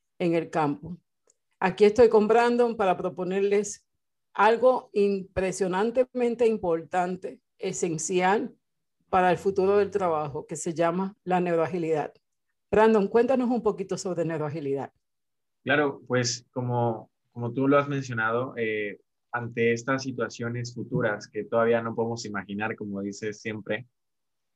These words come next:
Speaker 2: tenemos que prepararnos y la neuroagilidad viene a proponernos esta, esta cualidad, esta característica de nuestro cerebro de poder responder adecuadamente ante circunstancias de forma rápida, fácil y flexiblemente. ¿Cómo podemos procesar información?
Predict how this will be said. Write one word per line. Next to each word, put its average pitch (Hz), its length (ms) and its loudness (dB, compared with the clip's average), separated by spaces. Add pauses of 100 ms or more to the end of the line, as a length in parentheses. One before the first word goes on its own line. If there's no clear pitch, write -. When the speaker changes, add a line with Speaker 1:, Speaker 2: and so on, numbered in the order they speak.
(280)
Speaker 2:
tenemos 143 300 -2
que 139 100 -4
prepararnos 107 720 0
y 110 440 -6
la 110 120 -4
neuroagilidad 110 560 -2
viene 120 240 -4
a 120 60 -6
proponernos 110 760 -10
esta, 107 600 -4
esta 120 320 -8
cualidad, 104 480 -2
esta 117 240 -8
característica 107 680 -6
de 110 40 -4
nuestro 104 300 -14
cerebro 107 520 -2 (380)
de 104 80 -4
poder 113 600 -2
responder 110 560 -4
adecuadamente 110 640 -2
ante 117 180 -6
circunstancias 107 1040 -6 (400)
de 107 80 -6
forma 113 420 -2
rápida, 117 460 0
fácil 110 320 -8
y 104 40 -4
flexiblemente. 104 800 -6
¿Cómo 123 220 -8
podemos 120 280 -8
procesar 107 340 -8
información? 117 720 -6